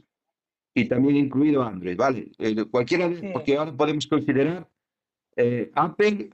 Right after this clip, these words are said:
Speaker 1: eh, Windows y Android, ¿vale? Los tres, digamos, los tres grandes sistemas operativos que están copando todo el mercado. Porque esto es así,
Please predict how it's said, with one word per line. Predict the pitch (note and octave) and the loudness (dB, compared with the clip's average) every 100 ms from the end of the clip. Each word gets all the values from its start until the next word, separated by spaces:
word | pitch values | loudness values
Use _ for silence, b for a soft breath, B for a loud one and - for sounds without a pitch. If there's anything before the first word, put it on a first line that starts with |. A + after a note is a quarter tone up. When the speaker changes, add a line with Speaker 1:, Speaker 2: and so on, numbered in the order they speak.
| - | -2
Speaker 1:
eh, | A#2 | 0
Windows | A2+ F3 G#3+ G#3+ A3 - - - | 2 2 4 2 0 -2 -4 -2
y | B2 | 0
Android, | G#2+ F2 F#2 | 0 -2 -2
¿vale? | G2+ F3+ A2+ | 0 0 0
Los | A2 - | -2 -2
tres, | D3+ D3+ | -2 -2
digamos, | C3 C3 C3+ D#3 F#3+ G3+ | -2 0 0 0 -4 -4
los | E3 - | -4 -2
tres | E3+ | 0
grandes | E3 F#3 F3+ D#3+ | 2 2 0 -4
sistemas | C3+ F3+ F3 - | -2 -2 0 -2
operativos | D3 C#3+ C#3+ G3 G#3 A3 A3 _ _ _ _ _ _ | 0 2 2 2 2 2 0 _ _ _ _ _ _
que | C#3 | -2
están | C3 D#3 | 2 2
copando | D#3 D#3 E3 F3 | 2 2 2 2
todo | D#3+ D3 | 4 4
el | |
mercado. | B2 G#2+ G#2 D#2+ C#2 _ | 4 2 0 0 -2 _
Porque | - F#3+ | -6 -4
esto | F#3+ | -2
es | D3+ | -2
así, | A#2 F#3+ B2+ | 0 0 0